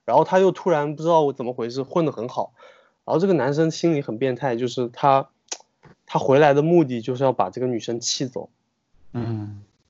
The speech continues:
Speaker 1: 他觉得这是他的地盘，这是他生长的地方。
Speaker 2: 对呀，
Speaker 1: 他要
Speaker 2: 所以你就，所以我就说，你觉得这些人真的是很无聊，你，你 move on 就好了，对吧？不管是男方女方，你 move on 就好了，非要这么搞，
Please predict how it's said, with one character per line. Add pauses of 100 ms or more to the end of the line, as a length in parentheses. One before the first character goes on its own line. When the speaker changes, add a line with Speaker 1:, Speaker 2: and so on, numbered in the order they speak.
(180)
Speaker 1:
他
觉
得
这
是
他
的
地
盘，
这
是
他
生
长
的
地
方。 (140)
Speaker 2:
对
呀，
Speaker 1:
他
要
Speaker 2:
所
以
你
就， (320)
所
以
我
就
说，
你
觉
得
这
些
人
真
的
是
很
无
聊，
你， (540)
你
move
on
就
好
了，
对
吧？
不
管
是
男
方
女
方，
你
move
on
就
好
了，
非
要
这
么
搞，